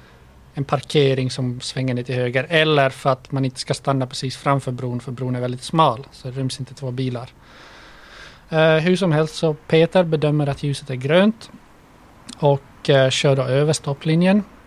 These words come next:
Eh, han hamnar bakom en moped som kör väldigt sakta,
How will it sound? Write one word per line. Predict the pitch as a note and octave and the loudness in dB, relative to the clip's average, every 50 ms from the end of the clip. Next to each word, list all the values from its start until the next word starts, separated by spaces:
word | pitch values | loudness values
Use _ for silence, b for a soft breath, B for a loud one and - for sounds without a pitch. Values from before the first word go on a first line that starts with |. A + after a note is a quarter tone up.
| - - | -10 -6
Eh, | D3+ C#3+ C#3+ C#3+ C#3+ D3 D3 - | -4 -2 -2 -2 -2 -4 -6 -10
han | - - D3+ C#3+ | -10 -6 -4 -2
hamnar | C3 D3+ D3+ D3+ D3 C#3 | 0 2 2 2 2 4
bakom | C#3 C#3+ C#3 C#3 - C#3+ | 4 2 2 2 0 0
en | C3+ C3 | 0 0
moped | C3 B2+ B2+ - - D#3+ E3 F#3 G3 E3+ | -2 -2 -4 0 2 2 4 4 2 0
som | - - D3 C3+ | -2 -4 -4 -4
kör | - - C3 | -2 -4 -4
väldigt | B2+ B2+ B2 A#2+ - | -4 -4 -4 -6 -8
sakta, | - - D#3+ D#3+ - - - - - F3+ F3+ E3+ | -8 -4 -4 -4 -6 -6 -6 2 4 4 4 4